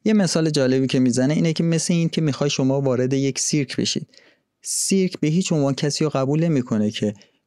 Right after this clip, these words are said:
به یه جایی یا یه چیزی تعلق خاطر داشته باشه. یک نفر رو می‌خواد که اگه بهش گفتن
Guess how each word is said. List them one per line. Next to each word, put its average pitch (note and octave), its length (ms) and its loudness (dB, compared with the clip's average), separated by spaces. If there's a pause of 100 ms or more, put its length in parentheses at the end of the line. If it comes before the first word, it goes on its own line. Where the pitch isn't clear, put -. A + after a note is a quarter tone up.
(120)
به B2 80 2
یه D#3+ 220 2
جایی C#3+ 440 0
یا A2+ 240 4
یه A2+ 220 2
چیزی C3+ 300 -2
تعلق A2 480 0
خاطر A2+ 380 -2
داشته G#2+ 360 -2
باشه. - 420 -6 (360)
یک B2+ 180 0
نفر C3 240 -2
رو C3 60 2
می‌خواد B2+ 320 0
که B2 140 -2
اگه B2+ 200 0
بهش B2+ 220 0
گفتن C3+ 300 0